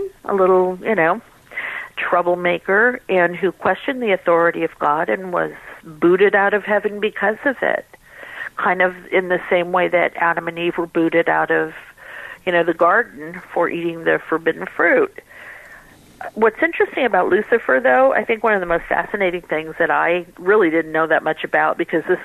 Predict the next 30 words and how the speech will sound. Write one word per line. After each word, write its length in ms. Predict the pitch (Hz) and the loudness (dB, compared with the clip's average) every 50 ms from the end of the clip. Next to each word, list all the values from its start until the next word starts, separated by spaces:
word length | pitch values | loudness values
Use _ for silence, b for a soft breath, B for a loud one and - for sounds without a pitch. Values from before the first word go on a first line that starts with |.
| - - 180 175 - | -8 -18 -18 -18 -18
this 260 | - 165 160 196 190 185 | -8 0 2 2 2 2
whole 220 | - - 180 175 | 2 2 4 4
book 460 | 170 156 - 180 196 175 - - - - | 2 2 4 4 4 4 2 -2 -2 0
really 260 | 165 170 175 175 160 | 2 2 4 2 2
was 280 | 156 165 165 160 156 - - - - | 2 2 2 2 0 -2 -10 -6 -2
a 80 | 175 165 | -2 -2
realm 500 | 156 160 165 160 165 165 165 170 170 165 | 0 2 4 4 4 4 2 0 0 -2
of, 300 | 156 156 151 151 - - | -2 -2 -2 -4 -2 -2
uh, 260 | 165 151 135 165 - B B B B B B B B - | 0 0 0 -2 -6 B B B B B B B B -2
research 440 | - 185 196 190 - 170 156 147 - | 0 0 0 0 2 2 0 2 0
that 100 | - - | -2 -2
I 60 | 165 | 0
hadn't 320 | 170 170 175 170 165 147 - | 0 2 0 0 0 0 0
done 160 | 175 165 170 | 0 0 2
a 60 | 165 | 4
whole 160 | 160 185 180 | 4 4 4
<laughs> 120 | 175 - - | 4 2 0
lot 160 | 196 175 - | 0 0 2
of 160 | 214 - - - - | 0 -2 -2 -4 -6
before, 560 | - 180 180 - - 190 175 180 175 175 185 B B B B B B B B B B - | -6 -6 -6 -4 0 0 2 2 2 0 -2 B B B B B B B B B B -10
was 480 | - 196 190 196 196 196 196 196 196 190 - - - | -8 -2 2 4 6 6 6 6 4 2 0 -2 -2
the 180 | 214 196 196 | 2 2 2
associ-, 500 | 180 - - 202 208 226 - - - - - | 2 2 2 2 2 0 0 -4 -8 -6 0
the 160 | - 196 180 | 0 0 0
potential 580 | - - 196 - - 254 262 262 - 277 233 | 0 -4 -10 -2 0 0 0 0 0 0 2
association 800 | 196 185 208 190 190 185 180 - 175 185 190 185 - - 185 185 | 0 2 2 2 0 0 0 0 0 0 0 0 -2 -4 -6 -4
between 480 | 175 180 175 - - - 170 170 170 175 | -4 -6 -6 -4 -4 -6 -4 -4 -2 0
Lucifer 680 | 175 190 214 202 - - 208 - - - 180 175 170 | 0 0 0 0 0 -2 -4 -4 -2 0 0 2 2
and 320 | - - 160 156 156 156 151 | 2 0 -4 -6 -6 -8 -8
Venus, 400 | 151 147 147 131 113 98 - | -6 -6 -6 -6 -6 -8 -8